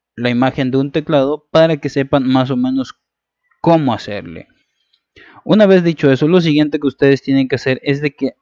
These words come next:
hay una tecla, solamente una tecla que van a presionar para hacer lo siguiente. No se requiere, no se necesita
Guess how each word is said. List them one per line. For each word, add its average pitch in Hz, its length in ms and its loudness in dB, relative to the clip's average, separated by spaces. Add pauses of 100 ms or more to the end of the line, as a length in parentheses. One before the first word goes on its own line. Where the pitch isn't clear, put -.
(140)
hay 147 200 0
una 156 260 -2
tecla, 151 300 0
solamente 151 600 -4
una 208 300 -2
tecla 175 420 -2
que 175 120 -2
van 156 180 2
a 147 60 0
presionar 127 500 -2 (140)
para 139 360 4
hacer 113 280 0
lo 110 160 0
siguiente. 117 500 -4 (380)
No 165 340 0
se 175 180 2
requiere, 139 420 0
no 135 180 0
se 139 120 -8
necesita 135 680 -4